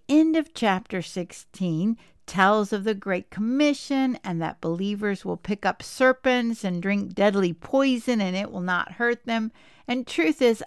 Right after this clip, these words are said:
I've always struggled with that. So I will side with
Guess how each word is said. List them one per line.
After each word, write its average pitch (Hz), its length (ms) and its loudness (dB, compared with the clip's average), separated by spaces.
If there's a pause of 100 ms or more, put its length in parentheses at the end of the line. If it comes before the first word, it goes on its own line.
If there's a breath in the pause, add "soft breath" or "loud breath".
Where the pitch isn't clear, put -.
I've 294 320 4
always 294 300 6
struggled 254 580 4
with 160 280 -2
that. 147 340 -4 (400 soft breath)
So 269 480 4 (120)
I 262 380 6
will 311 260 4
side 233 520 2
with 214 240 2